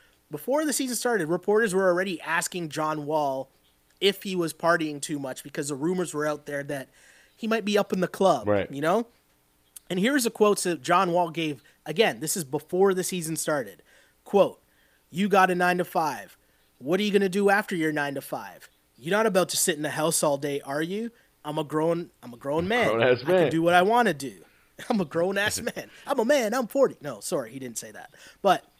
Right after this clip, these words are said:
Speaker 1: continuing, he said, "I know what I'm gonna bring to the table, and that's a hundred and ten percent effort. I know how to work hard on my game, and I'm gonna enjoy my life. I'm not all about to sit at home and be boring."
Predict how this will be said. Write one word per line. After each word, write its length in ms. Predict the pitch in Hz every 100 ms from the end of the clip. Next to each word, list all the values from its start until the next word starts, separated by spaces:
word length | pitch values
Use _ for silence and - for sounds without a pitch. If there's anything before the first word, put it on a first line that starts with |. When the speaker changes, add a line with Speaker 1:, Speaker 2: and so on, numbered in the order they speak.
| - -
Speaker 1:
continuing, 540 | 196 170 208 117 110 - -
he 80 | -
said, 220 | 170 147 - - _
"I 180 | 180 220
know 160 | 226 214
what 100 | 196
I'm 120 | 185
gonna 200 | 175 160
bring 180 | 170 165
to 80 | 160
the 120 | 147
table, 420 | 170 156 147 151
and 100 | 156
that's 140 | 170
a 60 | 156
hundred 300 | 165 170 170
and 100 | 151
ten 180 | 170 156
percent 380 | 156 - 151 147
effort. 420 | 151 135 117 98 _ _ _ -
I 140 | 175
know 180 | 202 196
how 160 | 175 170
to 80 |
work 300 | 156 156 156
hard 260 | - 147 151
on 160 | 147 147
my 140 | 139
game, 420 | 139 180 180 180
and 120 | 160 151
I'm 80 |
gonna 160 | 143 156
enjoy 320 | 147 139 139
my 160 | 139 151
life. 400 | 214 147 98 - _ _ _
I'm 140 | 160 175
not 160 | 190
all 140 | 180 175
about 200 | 160 156
to 80 | -
sit 180 | 175
at 120 | 165 135
home 200 | 156 151
and 100 | 135
be 140 | 139
boring." 520 | 143 120 123 101 73